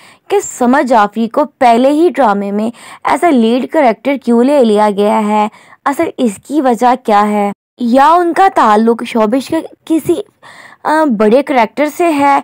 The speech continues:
या वजह कोई और है, इसके बारे में हमारे पास एक हैरानकुन हकाइक आए हैं। इसका जिक्र भी हम आज ही के वीडियो में करेंगे। आपसे रिक्वेस्ट है कि आप वीडियो से जुड़े रहें।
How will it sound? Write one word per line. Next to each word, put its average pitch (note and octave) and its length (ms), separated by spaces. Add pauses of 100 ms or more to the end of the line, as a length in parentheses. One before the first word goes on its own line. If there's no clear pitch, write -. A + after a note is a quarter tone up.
(280)
या D#4 160
वजह C#4+ 380
कोई D4+ 240
और G#3+ 340
है, G#3+ 420 (400)
इसके F#4 200
बारे D#4 320
में E4 120
हमारे A#3 460
पास D#4 320
एक - 300 (640)
हैरानकुन C4+ 560
हकाइक B3 680 (120)
आए A3 220
हैं। G3 360 (320)
इसका F4+ 280
जिक्र C4 380
भी D#4+ 120
हम E4 120 (100)
आज G#3 280
ही C#4 80
के D#4 140
वीडियो A#3 400
में C#4+ 160
करेंगे। G3+ 560 (360)
आपसे B3 380
रिक्वेस्ट E4+ 440
है E4+ 120
कि F4+ 100
आप D4+ 220
वीडियो A#3 320
से D4 140
जुड़े A3 280
रहें। G#3+ 400